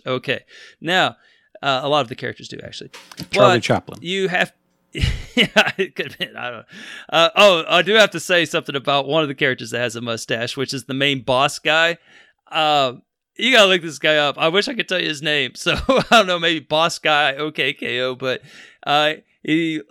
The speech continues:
Speaker 1: he, like, wears pants and a tie, and then his muscles are just all over the place. And, uh,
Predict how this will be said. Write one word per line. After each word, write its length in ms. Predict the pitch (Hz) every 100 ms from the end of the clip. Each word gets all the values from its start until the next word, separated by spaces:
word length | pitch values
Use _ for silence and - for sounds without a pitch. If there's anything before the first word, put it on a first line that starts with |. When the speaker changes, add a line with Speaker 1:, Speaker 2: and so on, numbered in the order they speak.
| -
Speaker 1:
he, 140 | 180
like, 220 | 185 180 160
wears 340 | 185 185 160
pants 420 | - 175 175 -
and 80 | -
a 60 | 147
tie, 560 | - 147 147 143 143 -
and 220 | 143 143
then 160 | 151 147
his 260 | 135 151 143
muscles 460 | 147 147 147 120
are 40 | 127
just 220 | 135 -
all 280 | 143 139 139
over 160 | 127
the 100 | 120
place. 400 | - 135 117 120 -
And, 400 | 131 127 120 127 - - _ -
uh, 320 | - 135 135